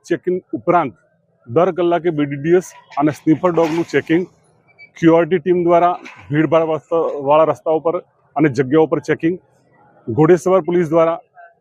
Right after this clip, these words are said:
ચોપાટી પર ચેકિંગ તેમજ મરીન પોલીસ દ્વારા મંદિરને પાછળનો જે વિસ્તાર છે ત્યાં બોટ દ્વારા ચેકિંગ સતત ચાલુ રાખવામાં આવેલ છે.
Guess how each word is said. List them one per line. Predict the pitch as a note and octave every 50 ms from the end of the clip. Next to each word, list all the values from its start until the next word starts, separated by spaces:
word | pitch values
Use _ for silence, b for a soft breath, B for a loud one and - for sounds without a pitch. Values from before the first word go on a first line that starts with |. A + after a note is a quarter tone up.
| _ _ -
ચોપાટી | D3+ C3 G#2 D#3 D#3 D3 D#3+ D3 E3
પર | D3
ચેકિંગ | B2+ - D#3 - D#3+ E3+ F#3+ - _ _ _ _ _ _ _ _ _ _ -
તેમજ | E3 E3 F3+ E3+ D3 C#3+ C#3
મરીન | D3 D#3 E3+ F#3+ E3+
પોલીસ | D#3 F3+ F3+ F#3 D#3+
દ્વારા | D3+ E3 E3+ F3 E3+ D#3 D3 _ _ _ _ - A2 B2+
મંદિરને | C3 C#3+ C#3+ F3 F3+ F#3 F3+
પાછળનો | C#3 E3 D#3 C3+ - E3+ E3+ E3+ E3 D#3
જે | D#3+ D3+
વિસ્તાર | C#3+ - - - E3 D#3+
છે | D3 D#3+
ત્યાં | D3 - D#3 D3+ C#3+ C3 - _ _ _ _ C#3+
બોટ | D3+ E3 E3 C#3
દ્વારા | D#3 D#3 D#3 D#3+ - -
ચેકિંગ | C#3 A#2+ D3+ D3+ D3+ D3+ _ _ _ _ _ _ -
સતત | - D3+ C3+ C#3 F#3+ D3+ -
ચાલુ | F3 E3 F3 F3
રાખવામાં | E3+ D#3+ - F3 E3+ E3+ D#3+ D#3+
આવેલ | E3+ D#3+ -
છે. | F3+